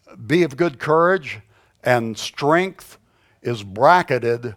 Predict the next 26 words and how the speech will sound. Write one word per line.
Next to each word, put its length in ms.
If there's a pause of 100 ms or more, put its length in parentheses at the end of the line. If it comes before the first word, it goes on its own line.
(140)
by 220
waiting 420
on 180
God. 420 (600)
So 200
if 120
we 140
need, 440
we 220
need 320
that 240
sense 400
of 100
strength 720 (400)
and 240
courage 480
in 120
our 220
life, 460 (420)
we 140
wait 340
on 180
the 80
Lord. 540
And 240
so 460